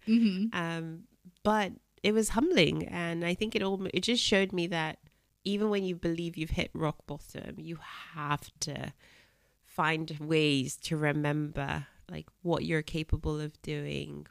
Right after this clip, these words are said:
Speaker 2: what you're, what, what you bring to the table. And I think we all have so much magic inside of us.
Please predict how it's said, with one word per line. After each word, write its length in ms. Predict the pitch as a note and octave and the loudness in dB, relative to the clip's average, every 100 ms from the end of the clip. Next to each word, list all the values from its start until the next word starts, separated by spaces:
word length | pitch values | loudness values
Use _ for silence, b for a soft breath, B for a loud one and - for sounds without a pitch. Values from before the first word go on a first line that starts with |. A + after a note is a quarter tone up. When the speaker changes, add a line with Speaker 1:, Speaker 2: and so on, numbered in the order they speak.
| - | -20
Speaker 2:
what 240 | F3+ E3 - | -16 -12 -10
you're, 160 | E3+ | -8
what, 320 | D#3+ D#3+ D#3+ - | -6 -4 -2 4
what 180 | F#3 | 2
you 80 | G3+ | 2
bring 220 | F3+ F3 | -2 -2
to 100 | E3+ | 0
the 140 | D#3+ D#3 | 0 -2
table. 480 | - D#3+ D#3 C#3+ C#3+ | 0 0 0 -2 0
And 100 | D#3 | -2
I 60 | |
think 300 | E3+ E3+ D#3+ | -4 -6 -8
we 140 | E3+ D#3+ | -10 -6
all 240 | E3 E3 | -4 -4
have 260 | D#3+ E3+ D#3+ | -4 -6 -6
so 160 | - E3 | -4 -4
much 220 | D#3+ - | -4 -2
magic 380 | D#3+ D#3 D#3+ - | 0 0 -2 -2
inside 380 | D3+ - D3 D3+ | 0 0 0 0
of 120 | F3 | 0
us. 300 | E3+ A3 | 0 0